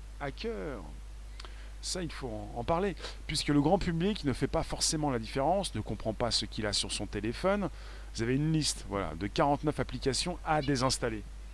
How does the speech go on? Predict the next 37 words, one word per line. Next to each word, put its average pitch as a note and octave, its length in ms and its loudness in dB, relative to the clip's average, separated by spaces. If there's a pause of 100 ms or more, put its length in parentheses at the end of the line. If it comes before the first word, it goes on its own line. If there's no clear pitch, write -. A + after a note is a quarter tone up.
(240)
Je G2+ 140 2
vous B2+ 180 4
reproposerai A#2+ 640 4
cette G#2+ 320 -2
liste, A#2 360 0
je F2+ 80 -2
vais G2+ 60 0
vous G2+ 120 0
la G2 80 2
proposer G2+ 500 0 (400)
sous - 220 -2
cette A#2 220 2
vidéo, A#2+ 440 4 (120)
sous - 200 -4
ce A2+ 140 0
live, C3 300 2
hein, G#2+ 80 -2
tout - 200 -10
à G2+ 40 0
l'heure. D#3 200 0 (1600)
En A2+ 100 2
tant F#3 140 4
que F3 40 6
grand C3+ 160 6
public, E3 340 2
vous D3+ 120 2
vous C#3+ 80 6
dites, « A#2 280 0 (120)
J'ai G2 160 0
un C#3 80 4
téléphone D3 480 2
Google, G#2 380 2 (800)
j'ai G2 160 -2
des B2 180 2
applications C3 580 2
déjà B2 300 6
d'installer. » G#2 460 2